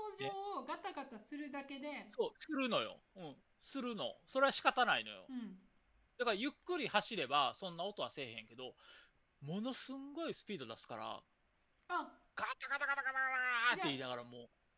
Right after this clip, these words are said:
Speaker 1: ゃあ、普通のスピードで走ったらガタガタしちゃうんじゃなくて、
Speaker 2: うん。
Speaker 1: 普通やったら大丈夫なはずやのに、普通より出しやがるから、
Speaker 2: うん。うん。
Speaker 1: <laughs> うるさいって。
Speaker 2: 音がでかい。そうそうそう。で、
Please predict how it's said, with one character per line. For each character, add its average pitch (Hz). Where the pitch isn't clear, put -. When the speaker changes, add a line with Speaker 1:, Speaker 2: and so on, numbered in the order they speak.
Speaker 1:
ゃ -
あ、 -
普 -
通 381
の 466
ス 427
ピ 370
ー 349
ド 302
で 277
走 330
っ -
た 320
ら 277
ガ 302
タ 320
ガ 269
タ 247
し -
ち 294
ゃ 302
う 285
ん 247
じ 240
ゃ 214
な 233
く 233
て、 233
Speaker 2:
う 302
ん。 -
Speaker 1:
普 196
通 165
や 523
っ -
た 302
ら 254
大 285
丈 427
夫 370
な 240
は 302
ず 320
や 294
の 214
に、 214
普 240
通 254
よ 427
り 254
出 247
し 339
や 349
が 359
る 285
か 202
ら、 208
Speaker 2:
う 339
ん。 -
う 330
ん。 -
Speaker 1:
<laughs> -
う -
る 330
さ -
い -
っ 247
て。 147
Speaker 2:
音 123
が 143
で 127
か 101
い。 -
そ 170
う 123
そ 123
う 110
そ 95
う。 -
で、 214